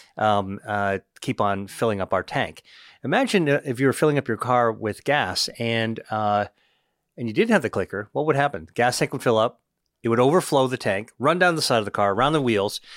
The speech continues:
and just start pooling around your feet. And you'd be standing in a pool of highly dangerous, flammable, toxic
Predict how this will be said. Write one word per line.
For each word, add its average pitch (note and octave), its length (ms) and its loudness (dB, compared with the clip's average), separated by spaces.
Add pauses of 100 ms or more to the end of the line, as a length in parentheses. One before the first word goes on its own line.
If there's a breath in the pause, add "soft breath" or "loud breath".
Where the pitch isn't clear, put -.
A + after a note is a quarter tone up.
(140 loud breath)
and A#2 100 -4
just - 120 -2
start A#2+ 200 2
pooling C#3+ 260 2
around A2 200 0
your F#2 100 -6
feet. - 340 -6 (300 soft breath)
And D#3 320 -2
you'd C3+ 140 -4
be C#3 80 -4
standing B2 500 0
in A2 240 0
a G#2 160 -4
pool C3+ 480 -2
of G#2+ 140 -4
highly E3 500 -2
dangerous, B2 420 0
flammable, A2+ 720 0
toxic C#3 640 -2